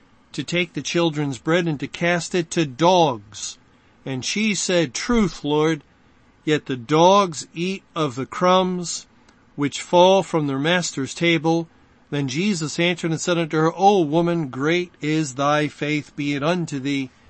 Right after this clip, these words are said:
even as thou wilt. And her daughter was made whole from that very hour." And here the woman was, was identifying herself with a dog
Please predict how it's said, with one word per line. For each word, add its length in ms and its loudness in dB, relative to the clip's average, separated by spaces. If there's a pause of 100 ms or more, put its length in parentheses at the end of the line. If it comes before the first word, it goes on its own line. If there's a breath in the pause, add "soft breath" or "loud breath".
(600 soft breath)
even 400 0
as 260 0
thou 260 0
wilt. 400 0
And 140 -6
her 180 -6
daughter 380 2
was 220 -4
made 280 -6
whole 480 2 (360 soft breath)
from 220 -6
that 240 -2
very 420 -2
hour." 360 -2 (560 soft breath)
And 240 -4
here 400 0
the 120 0
woman 520 0 (320 soft breath)
was, 300 -2 (120)
was 420 -4
identifying 760 0
herself 640 -2
with 280 -4 (120)
a 120 -2
dog 720 0